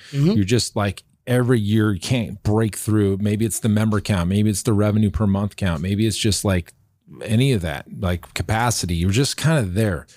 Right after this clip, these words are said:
Speaker 2: That's the time when either you, if you don't make a change, like dramatic change to the model, pricing,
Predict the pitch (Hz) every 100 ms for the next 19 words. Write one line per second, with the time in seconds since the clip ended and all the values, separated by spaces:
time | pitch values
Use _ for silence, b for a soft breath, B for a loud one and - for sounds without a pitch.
0 | b b b b b - 98 123 139 -
1 | 180 - 123 117 117 110 104 - _ 107
2 | 107 101 98 - 113 117 110 98 92 98
3 | 87 101 123 135 131 - 143 156 175 -
4 | - _ _ 101 90 - 110 110 135 123
5 | - 143 156 147 117 95 95 117 123 135
6 | 131 123 117 b b b b _ - 139
7 | 143 131 - 143 131 127 127